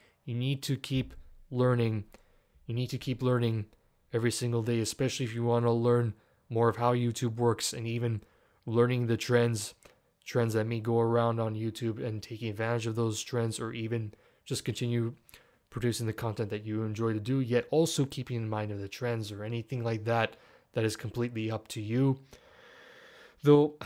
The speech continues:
of course, I did mention, I did mention Roberto Blake a little back, and I would actually have to give him a lot of credit for actually helping me understand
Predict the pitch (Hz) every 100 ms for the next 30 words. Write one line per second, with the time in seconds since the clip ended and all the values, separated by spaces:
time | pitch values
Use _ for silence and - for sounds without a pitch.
0 | 98 - 120 117 - 127 156 127 135 156
1 | 143 143 139 135 139 131 123 123 - -
2 | 120 139 143 131 131 123 127 120 123 123
3 | 120 131 123 120 120 113 110 - - 147
4 | 117 120 113 - 120 110 113 120 120 120
5 | 120 135 131 - 131 120 120 131 120 120
6 | _ - 139 123 120 120 127 120 123 120
7 | - - 127 113 - 120 113 127 127 -
8 | 127 - 127 127 120 123 120 120 120 -
9 | 127 120 120